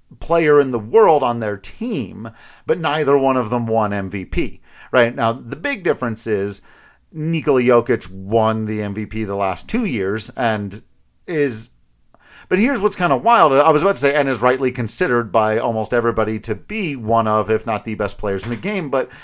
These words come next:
that does kinda depend on who you talk to. There, there is a weird, unfortunate underrating and debate about him still, even with the two M V Ps. But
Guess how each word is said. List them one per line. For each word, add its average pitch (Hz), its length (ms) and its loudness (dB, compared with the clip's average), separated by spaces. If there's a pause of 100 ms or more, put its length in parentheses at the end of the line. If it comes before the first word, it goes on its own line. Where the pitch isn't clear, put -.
(200)
that 214 160 -4
does 240 220 0
kinda 196 260 -4
depend 139 340 -2
on 131 100 0
who 123 100 -4
you 110 140 -6
talk 101 280 -4
to. 90 140 -12
There, 135 260 2
there 156 260 4
is 180 400 4
a 156 140 0
weird, 117 680 -2
unfortunate 117 800 -4 (460)
underrating 120 640 0
and 110 120 -4
debate 110 260 0
about 107 240 -2
him 127 160 -6
still, 185 260 -4
even 226 300 -6
with 302 160 -10
the 131 100 -4
two 95 280 -10
M 87 120 -12
V 85 180 -16
Ps. 90 340 -18
But 147 240 0